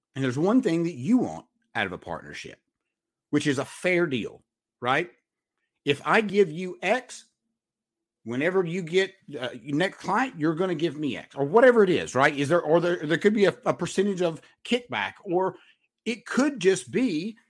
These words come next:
that it's a brand recognition partnership. There's a bunch of different ways that you can look at this, right? But you do wanna think about how can you make yourself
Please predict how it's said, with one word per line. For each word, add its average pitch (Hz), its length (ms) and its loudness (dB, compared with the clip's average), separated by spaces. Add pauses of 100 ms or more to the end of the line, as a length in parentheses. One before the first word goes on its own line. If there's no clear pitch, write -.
(320)
that 175 340 0 (180)
it's 196 240 2
a 196 120 2
brand 190 580 0
recognition 220 840 -2 (140)
partnership. - 640 -6 (420)
There's 226 220 8
a 240 60 6
bunch 226 280 2
of 208 60 0
different 170 320 -2
ways 175 300 4
that 127 80 -10
you 147 160 -10
can 123 380 -4
look 262 220 0
at - 140 -10
this, - 320 -16 (100)
right? 156 280 -4 (580)
But 143 160 -8
you 190 80 -8
do 226 220 2
wanna 190 300 -2
think - 280 0
about 113 440 -2 (280)
how 254 260 -4
can 269 300 -2
you 175 140 -6
make 170 340 -6
yourself 147 640 -6